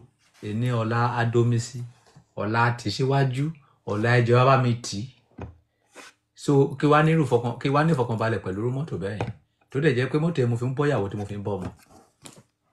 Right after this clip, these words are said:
Kò possible. Tí bá ń sùn lóru, mọ́tò yẹn máa fi máa lálàá.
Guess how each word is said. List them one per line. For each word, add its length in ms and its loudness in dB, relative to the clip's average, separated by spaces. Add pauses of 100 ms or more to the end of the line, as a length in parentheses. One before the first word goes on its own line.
(460)
Kò 60 -12
possible. 460 -6 (2500)
Tí 80 -4
bá 140 2
ń 100 6
sùn 200 -2
lóru, 240 0
mọ́tò 200 -2
yẹn 120 -2
máa 100 -6
fi 80 -8
máa 240 -6
lálàá. 300 -8